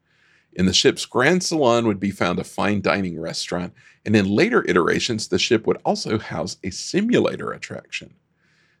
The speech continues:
Now, while this obviously never happened, the Nautilus walkthrough was achieved in Disneyland Paris's Discoveryland, as we spoke about with Tim Delaney. That attraction was overseen by, of course, Tom Sherman, who would work so hard to bring Discovery Bay to life.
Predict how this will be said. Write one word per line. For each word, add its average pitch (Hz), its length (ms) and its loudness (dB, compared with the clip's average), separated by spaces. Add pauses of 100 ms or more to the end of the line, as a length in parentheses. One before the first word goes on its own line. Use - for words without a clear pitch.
(180)
Now, 117 120 -10
while 92 280 -2
this 95 240 0
obviously 98 540 0
never 123 240 6
happened, 123 400 0
the 104 120 2
Nautilus 110 460 2
walkthrough 143 560 2
was 104 220 0
achieved 180 640 2
in 196 160 0
Disneyland 113 580 0
Paris's 113 500 -2
Discoveryland, 104 840 0 (540)
as 98 180 -4
we - 80 -4
spoke - 320 4
about 82 240 2
with - 140 -12
Tim 82 180 -6
Delaney. 92 640 0 (680)
That 117 200 6
attraction 107 600 2
was 92 200 0
overseen 98 520 0
by, 98 340 0
of - 100 -10
course, - 320 0
Tom - 300 -6
Sherman, 131 560 4 (720)
who 196 80 2
would 208 120 4
work 113 240 6
so 113 220 2
hard 95 180 0
to - 80 -6
bring 87 220 -4
Discovery - 460 -8
Bay 139 200 2
to 110 100 -6
life. - 460 -12